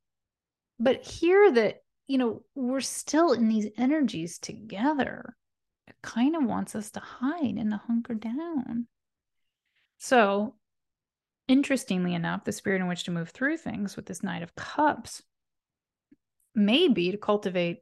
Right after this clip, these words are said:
more self-care, more time alone, and more rest for integration, even if we don't understand it. And especially if we don't understand it.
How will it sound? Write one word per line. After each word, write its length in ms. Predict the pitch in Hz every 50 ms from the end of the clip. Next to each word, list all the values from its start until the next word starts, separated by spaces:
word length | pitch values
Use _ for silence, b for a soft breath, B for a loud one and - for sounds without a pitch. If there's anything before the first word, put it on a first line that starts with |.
| _ _ -
more 180 | 202 175 175 202
self-care, 640 | - - 320 349 - - - 180 160 180 220 240 _ _ _ _ _ _ _ _ _ _ _ _ _ _ _ _ _ _ _ _ -
more 180 | 196 202 247 247
time 280 | - - 208 208 202
alone, 520 | 185 175 170 165 165 175 190 202 214 220 _ _ b b b b b
and 120 | - 202 208
more 260 | 226 240 254 240 208
rest 520 | 185 175 185 185 208 233 - - - -
for 180 | - - 220 -
integration, 840 | 220 202 196 - - 175 - - 180 185 196 - - 214 196 208 - -
even 200 | 202 190 196 190
if 120 | 190 -
we 80 | 196 185
don't 160 | 180 175 175
understand 500 | 170 165 165 - - - 185 175 170 156
it. 100 | - - -
And 100 | 240 240
especially 760 | 247 233 - - - - - - 208 233 247 - - 262 233 214
if 120 | 208 208
we 100 | 208 196
don't 200 | 190 180 180 175
understand 460 | 170 170 180 - - - 170 156 98
it. 120 | - B